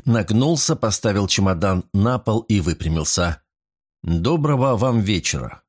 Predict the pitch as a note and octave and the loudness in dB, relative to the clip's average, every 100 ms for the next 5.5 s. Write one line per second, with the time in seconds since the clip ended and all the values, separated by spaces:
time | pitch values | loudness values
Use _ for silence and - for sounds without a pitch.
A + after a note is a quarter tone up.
0 | _ - - G2+ F2 G2+ - G2 F#2+ G2 | _ -12 -6 -2 0 -2 0 0 2 0
1 | E2+ F2 F2 - G2 - F2 E2+ F#2+ E2+ | 0 0 -2 -4 -4 -2 0 0 -2 -2
2 | D2+ - D#2 - _ _ _ _ _ _ | -2 -2 -4 -6 _ _ _ _ _ _
3 | _ - F2 D2 D#2 F2 A#2+ A#2 - C3 | _ -2 0 0 -2 0 -2 -2 0 0
4 | D3+ D3 D3+ B2 C3 C3+ C3+ C#3+ B2+ C#3 | 2 0 0 0 0 2 2 2 2 0
5 | C3 C#3 D#3 B2+ | 0 -2 0 -2